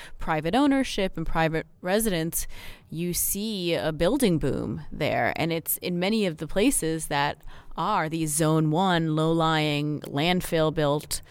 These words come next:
places. And it's, and you do wonder what the clock is on looking at how those values will change as storms like Sandy become a more common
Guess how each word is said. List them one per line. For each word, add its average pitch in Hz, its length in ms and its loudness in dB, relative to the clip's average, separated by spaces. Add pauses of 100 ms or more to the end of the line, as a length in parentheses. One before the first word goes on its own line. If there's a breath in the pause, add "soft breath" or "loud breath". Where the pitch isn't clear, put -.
(340 loud breath)
places. 156 800 -2
And 165 180 -2
it's, - 460 -2
and 175 180 2
you 185 140 2
do 208 240 0
wonder 190 480 2
what 160 180 -2
the 165 80 0
clock 214 520 -2
is 165 220 2
on 156 360 2
looking 165 580 -2
at - 160 -6
how 165 220 -4
those 156 200 -4
values 160 520 0
will 151 100 -2
change 165 500 0
as - 380 0
storms 151 380 -2
like - 160 -2
Sandy 160 420 0
become - 460 -4
a 156 80 0
more 156 180 4
common 151 680 0